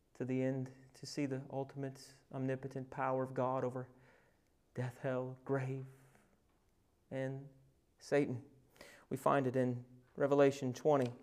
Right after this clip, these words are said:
verse fourteen first. It says, "Then death and Hades," we just read in Revelation one that he has power over this, he holds the keys.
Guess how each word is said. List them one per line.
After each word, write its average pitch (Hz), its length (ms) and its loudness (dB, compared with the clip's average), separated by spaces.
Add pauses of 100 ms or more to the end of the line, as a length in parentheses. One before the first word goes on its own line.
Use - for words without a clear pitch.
(180)
verse 131 160 -2
fourteen 139 440 0
first. 139 280 4
It 127 40 -10
says, 135 200 2
"Then 139 240 4
death 151 640 10 (840)
and 147 180 10
Hades," 123 640 2 (140)
we 131 120 -6
just 127 200 -4
read 139 220 8
in 117 140 4
Revelation 123 440 4
one 139 140 4
that 120 60 2
he 117 60 4
has 117 80 2
power 127 360 2
over 113 120 -4
this, 113 120 -2
he 131 80 -2
holds 123 120 0
the 127 60 -6
keys. 123 480 -2